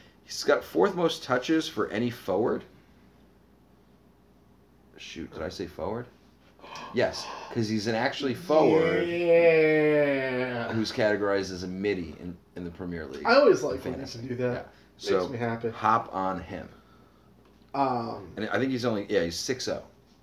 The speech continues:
Speaker 2: Yeah. And Mane was who you're getting rid of.
Speaker 1: Yes, sir.
Speaker 2: Let me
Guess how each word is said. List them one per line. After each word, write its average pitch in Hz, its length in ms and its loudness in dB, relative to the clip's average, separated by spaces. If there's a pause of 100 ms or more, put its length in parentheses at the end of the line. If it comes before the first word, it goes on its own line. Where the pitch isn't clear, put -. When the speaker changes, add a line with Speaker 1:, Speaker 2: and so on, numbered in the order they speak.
Speaker 2:
Yeah. - 200 -10 (300)
And 147 100 -8
Mane 147 320 2
was 139 120 -4
who 147 80 -2
you're 135 140 -2
getting 131 220 -6
rid 131 140 -4
of. 123 160 -6
Speaker 1:
Yes, 90 180 -4
sir. 123 240 -2 (640)
Speaker 2:
Let 233 240 4
me 240 420 -2